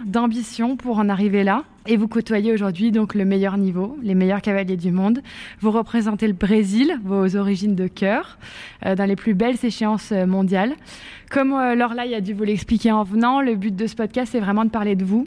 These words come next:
de votre parcours, de qui vous êtes. Et souvent, on aime bien commencer en demandant tout simplement à nos cavaliers de nous dire qui ils sont. J'ai lu que vous aviez toujours eu la volonté de vous démarquer. Est-ce que vous pourriez nous dire un peu si c'est ce qui vous caractérise ? Quels sont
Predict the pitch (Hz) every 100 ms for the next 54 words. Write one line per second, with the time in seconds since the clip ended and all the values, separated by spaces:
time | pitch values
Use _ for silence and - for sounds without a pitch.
0 | - 202 190 196 - 190 - 240 262 226
1 | - 214 196 165 180 226 - - - -
2 | - - - 247 - 269 254 294 294 247
3 | 233 262 269 254 226 202 269 226 208 214
4 | 214 226 247 240 - 294 285 240 247 240
5 | 254 226 202 233 214 214 226 226 214 202
6 | 208 254 - - 294 277 214 - - -
7 | - - - - - 196 240 214 269 320
8 | 277 208 214 220 208 190 226 220 - 269
9 | 269 254 285 302 220 202 220 226 262 214
10 | 208 180 233 233 - 208 202 - - -
11 | - 220 233 - 311 226 247 233 226 240
12 | 226 196 269 247 226 190 247 277 - -
13 | 254 - - - 226 - 226 214 233 254
14 | 247 - 247 190 180 - 220 180 226 233